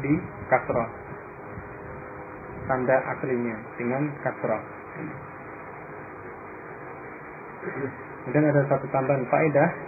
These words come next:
tentang huruf ba. Al-ba'u zakaraha al-muallifu rahimahullah.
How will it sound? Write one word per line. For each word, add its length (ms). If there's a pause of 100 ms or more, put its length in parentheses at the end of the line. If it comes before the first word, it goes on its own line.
(320)
tentang 240
huruf 220 (180)
ba. 140 (1120)
Al-ba'u 720 (400)
zakaraha 680 (360)
al-muallifu 640
rahimahullah. 800